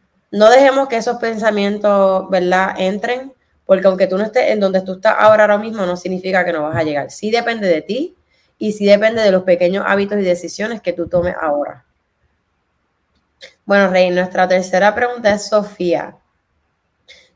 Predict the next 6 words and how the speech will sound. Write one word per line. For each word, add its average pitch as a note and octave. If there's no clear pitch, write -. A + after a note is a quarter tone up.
¿Qué A3+
estrategias A3+
puedo G#3
adoptar F3+
para G3
establecer F3+